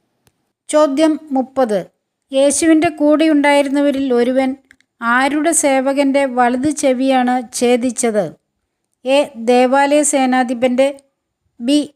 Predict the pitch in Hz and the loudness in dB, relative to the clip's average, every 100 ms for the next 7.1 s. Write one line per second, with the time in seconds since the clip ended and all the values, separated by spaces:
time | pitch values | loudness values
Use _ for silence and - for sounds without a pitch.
0 | - 254 240 269 285 285 269 254 254 262 | -10 -8 0 0 2 -2 0 0 2 2
1 | 269 254 269 285 _ _ _ _ _ - | 0 0 -2 -4 _ _ _ _ _ -10
2 | - 302 285 - - 240 254 277 269 262 | -4 -2 -2 -6 0 2 4 2 4 2
3 | 262 254 262 277 277 _ _ _ _ _ | 2 0 -2 -4 -10 _ _ _ _ _
4 | 226 240 294 269 - - 277 277 277 277 | -12 -2 -2 -2 -8 -6 -2 0 0 0
5 | 262 254 240 214 175 - _ _ _ _ | 0 0 -2 -4 -6 -10 _ _ _ _
6 | _ _ _ _ _ _ _ 233 269 214 | _ _ _ _ _ _ _ -4 0 0